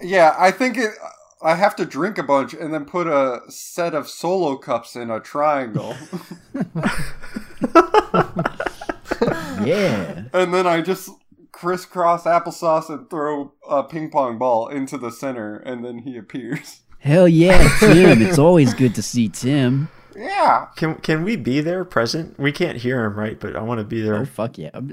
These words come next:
Speaker 2: you, no, you can, you can hear him.
Speaker 3: Oh, we can hear him?
Speaker 2: Yeah, I mean, if you want to be, if you want to be far away, in, in the normal Blades in the Dark, you guys should take stress for seeing a ghost. But I might just bypass that, 'cause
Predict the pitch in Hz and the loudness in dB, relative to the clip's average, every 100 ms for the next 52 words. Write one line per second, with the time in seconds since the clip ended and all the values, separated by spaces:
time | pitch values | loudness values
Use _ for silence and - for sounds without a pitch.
0 | 143 165 196 113 135 123 180 214 131 247 | -2 0 0 -2 -4 -2 -2 -2 -2 -2
1 | 113 120 127 95 113 - 147 170 190 233 | -2 0 0 -2 -4 -2 -2 -2 -4 -6
2 | 370 - _ _ - 143 123 92 107 110 | -8 -14 _ _ -12 -2 0 0 -4 -4
3 | 113 113 117 _ _ _ _ 117 113 135 | -4 -4 -8 _ _ _ _ -4 -2 -2
4 | 151 156 139 156 143 139 135 139 _ _ | -2 -2 -6 -2 0 2 0 -4 _ _
5 | _ 123 127 143 170 151 143 147 135 - | _ -6 -2 -2 -2 -2 -2 -2 -4 -6
6 | 131 120 110 101 98 92 87 - _ _ | -4 -2 -2 -2 -4 -4 -8 -12 _ _
7 | - 131 120 135 127 117 113 117 117 131 | 2 4 4 2 2 2 -2 -4 -2 0
8 | 180 165 156 156 151 151 147 147 143 143 | 2 0 0 0 0 -2 -2 0 0 0
9 | 117 120 117 - 104 107 90 - - 101 | -2 0 -2 -4 -6 -6 -8 -12 -6 -4
10 | - - 90 - 95 87 82 80 80 - | -4 -10 -12 -10 -8 -6 -8 -10 -12 -12
11 | - - 95 95 123 120 110 - 80 107 | -18 -10 -6 -4 -4 -4 -8 -10 -10 -10
12 | - 78 - - - - - 78 - - | -10 -14 -14 -14 -16 -16 -16 -14 -14 -20